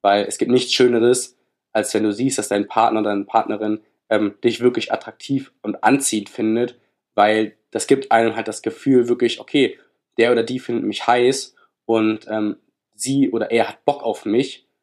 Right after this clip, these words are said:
und das ist einfach das Geilste, wenn du, ähm, diese, diese Spannung halt einfach spürst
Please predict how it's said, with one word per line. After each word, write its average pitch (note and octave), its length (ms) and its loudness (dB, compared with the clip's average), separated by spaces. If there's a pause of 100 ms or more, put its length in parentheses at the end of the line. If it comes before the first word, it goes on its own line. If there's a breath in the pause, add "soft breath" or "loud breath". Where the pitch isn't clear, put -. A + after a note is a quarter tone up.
(320)
und A2+ 520 2
das - 180 -6
ist - 60 -10
einfach G#2+ 220 -6
das - 180 -8
Geilste, A2 420 2
wenn G#2+ 160 2
du, G#2+ 320 2
ähm, G#2 300 -4
diese, G#2 180 -8
diese G#2 220 -10
Spannung C3+ 420 2
halt A2 140 -6
einfach G#2 240 -8
spürst B2 440 0